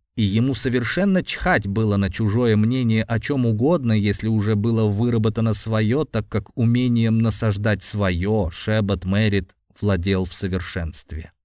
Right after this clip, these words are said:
Более того, он был неоспорим, разбираясь в тонких материях куда лучше любого другого, когда-либо жившего существа, от чего его невыносимость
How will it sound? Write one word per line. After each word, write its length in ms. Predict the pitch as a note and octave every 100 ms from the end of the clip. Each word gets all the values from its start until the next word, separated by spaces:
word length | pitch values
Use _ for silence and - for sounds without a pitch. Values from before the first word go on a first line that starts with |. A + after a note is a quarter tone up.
| -
Более 340 | G#2 G3+ D#3 F#2
того, 340 | G2 F2+ F#2+
он 300 | - C3+ B2+
был 200 | B2+ C3+
неоспорим, 1040 | B2 B2 B2 - - A#2+ B2 D3 G2+ E2 -
разбираясь 720 | A2+ G2+ F#2 G2 G2+ G2+ F2+
в 100 | -
тонких 440 | - G#2+ A2+ G#2 F#2
материях 600 | G2 F2+ A#2 A2+ G#2 -
куда 260 | G#2 G#2+
лучше 480 | G#2 B2 E3+ - B2
любого 480 | A#2 A2+ A2 A2 G#2
другого, 720 | G2 G#2 F#2+ G#2 G#2 F#2+ F#2
когда-либо 520 | F#2+ F2+ G2 F#2+ F#2+
жившего 460 | F2 G2 - F#2 F2+
существа, 720 | F#2 F2 F2 - G2+ B2 C3+
от 200 | A2 -
чего 320 | - A2 G#2+
его 260 | G#2 G2+ G#2+
невыносимость 1000 | G#2+ G#2+ A2 G#2 - E3 D3+ G#2 -